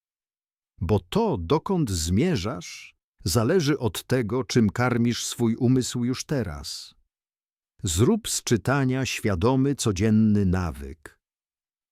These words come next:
Bardzo szybko zauważysz zmianę, nie tylko w myśleniu, ale i w jakości swojego życia. Drugi nawyk. Prowadzenie dziennika. To coś, co nie dostaje tyle uznania,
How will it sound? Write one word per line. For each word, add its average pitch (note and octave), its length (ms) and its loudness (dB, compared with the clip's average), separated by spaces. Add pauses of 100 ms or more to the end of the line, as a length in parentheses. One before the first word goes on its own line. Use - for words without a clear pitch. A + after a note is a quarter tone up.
(120)
Bardzo B2 420 2
szybko - 460 -2
zauważysz F#2+ 720 -2
zmianę, E2+ 680 -2 (540)
nie C#3 120 4
tylko A#3+ 340 0
w G2+ 100 -4
myśleniu, G#2+ 840 0 (280)
ale A2+ 240 4
i B2+ 140 0
w G2 60 -2
jakości A2+ 640 -4
swojego A2 440 -4
życia. F#2 560 -6 (880)
Drugi D3+ 440 4
nawyk. E2+ 680 -2 (580)
Prowadzenie A#2 720 2
dziennika. F2 840 -2 (720)
To C#3 160 4
coś, - 580 -2 (140)
co B2 200 2
nie A#2+ 140 4
dostaje B2+ 540 0
tyle F#3+ 280 2
uznania, G#2+ 720 0